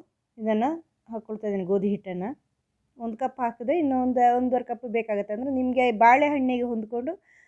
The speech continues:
ಇರೋದು, ನೀ-, ನೀರು ಸೇರಿಸ್ಬೇಡಿ, ಹಾಗೇನೆ ಕಲಸ್ಕೊಂಬಿಡಿ. ಬಾಳೆಹಣ್ಣಲ್ಲೇ ಕಲಸ್ಕೊಬೋದು, ಬಾಳೆಹಣ್ಣಲ್ಲೇ ನೀರಿನಂಶ, ತೇವಾಂಶ ಇದೆಯಲ್ವ,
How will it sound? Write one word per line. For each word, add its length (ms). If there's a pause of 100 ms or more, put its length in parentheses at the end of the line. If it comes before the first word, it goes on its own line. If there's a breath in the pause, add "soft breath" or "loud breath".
(240 soft breath)
ಇರೋದು, 260
ನೀ-, 160
ನೀರು 300
ಸೇರಿಸ್ಬೇಡಿ, 580 (180)
ಹಾಗೇನೆ 580 (640)
ಕಲಸ್ಕೊಂಬಿಡಿ. 680 (1700)
ಬಾಳೆಹಣ್ಣಲ್ಲೇ 720
ಕಲಸ್ಕೊಬೋದು, 500
ಬಾಳೆಹಣ್ಣಲ್ಲೇ 560 (100)
ನೀರಿನಂಶ, 440 (120)
ತೇವಾಂಶ 420
ಇದೆಯಲ್ವ, 380